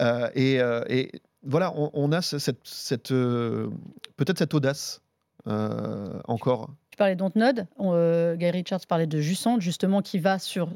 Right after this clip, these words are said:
Speaker 2: dans la même thématique, sur cette espèce de fin du monde, euh, climatique. Ils avaient fait aussi Life is Strange, qui a eu un succès, alors porté par Square Enix, donc pareil,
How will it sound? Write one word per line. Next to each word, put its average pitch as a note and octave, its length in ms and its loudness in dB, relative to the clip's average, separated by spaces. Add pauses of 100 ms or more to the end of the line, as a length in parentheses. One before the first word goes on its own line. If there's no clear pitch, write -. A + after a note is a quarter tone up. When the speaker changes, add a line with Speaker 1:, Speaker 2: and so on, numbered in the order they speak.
Speaker 2:
dans E3+ 180 0
la F3 60 2
même F#3+ 160 2
thématique, G3 500 0
sur E3+ 200 -4
cette - 120 -10
espèce F3+ 240 -4
de E3 80 -6
fin F3+ 220 -2
du E3 120 -2
monde, F#3 280 0 (340)
euh, D#3+ 160 2
climatique. F#3+ 580 0 (280)
Ils G#3 140 4
avaient A#3+ 120 6
fait C#4+ 140 0
aussi A#3 240 0
Life C#4 200 2
is C#4+ 60 0
Strange, G#3 400 0 (140)
qui - 80 -2
a - 20 2
eu F3 60 0
un F3 80 2
succès, - 540 0 (100)
alors D#3+ 240 2
porté - 300 0
par E3+ 120 -2
Square E3 220 0
Enix, C4 340 0 (160)
donc D#3+ 140 -6
pareil, G3+ 260 0